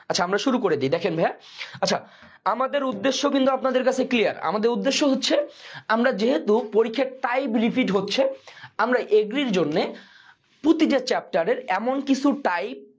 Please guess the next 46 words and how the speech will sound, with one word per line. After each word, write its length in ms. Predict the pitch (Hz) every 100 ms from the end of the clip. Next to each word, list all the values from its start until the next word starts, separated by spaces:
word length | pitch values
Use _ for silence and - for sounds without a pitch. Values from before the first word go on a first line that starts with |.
| _ - 165
রিলেটেড 520 | 175 240 254 254 -
প্র-, 220 | 226 226
আহ, 120 | 175 175
এমন 240 | 214 254
কিছু 200 | 269 269
টপিক 340 | 220 208 254
সিলেক্ট 280 | - 226 226
করছি, 240 | 175 170 233
সেই 180 | 240
টপিক 360 | 233 220 254 220
রিলেটেড 400 | 226 226 226 233
প্রবলেম 300 | 202 190 240
আপনাকে 280 | 214 196 190
সলভ 280 | 180 170 -
করাবো। 400 | 151 143 233 - - - -
যে 240 | 180 - -
এই 320 | 233 277 285
আলোকে 380 | 202 170 165 240
এই 280 | 262 254 285
টপিকস, 480 | 262 233 269 220 - -
এই 120 | -
প্রশ্নগুলো 520 | 247 247 254 226 247 247
সলভ 260 | 220 214 214
করার 200 | 233 226
পর 200 | 185 113 - -
আপনি 220 | - 175 233
যখন 200 | 254 233
নিজে 300 | 214 214 269
পড়তে 320 | 208 190 196
যাবেন, 260 | 190 220
নিজে 180 | 226 220
পরীক্ষা 400 | 233 240 247 262
দিতে 200 | 185 160
যাবেন, 260 | 151 190 330 - - -
তখন 260 | 262 277
আপনার 260 | 233 226 220
কাছে 180 | 226 220
মনে 180 | 214
হবে, 160 | 208 185
"হ্যাঁ, 280 | 160 196 160
এই 140 | 240 254
যে 100 | 262
আমি 160 | 233
করছিলাম।" 580 | 226 202 202 165 127 - _ _ _ - - - -
আপনাকে 300 | 170 240 240
just 160 | 285